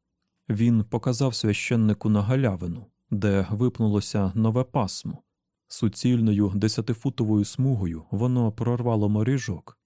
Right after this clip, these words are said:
демонструючи брунатні зморшкуваті губи землі.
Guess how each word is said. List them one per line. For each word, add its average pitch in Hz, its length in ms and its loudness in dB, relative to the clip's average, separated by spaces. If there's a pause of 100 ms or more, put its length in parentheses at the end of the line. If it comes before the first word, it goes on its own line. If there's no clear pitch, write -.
(180)
демонструючи 113 1000 0
брунатні 117 560 0
зморшкуваті 101 920 -2
губи 101 380 0
землі. 104 520 -4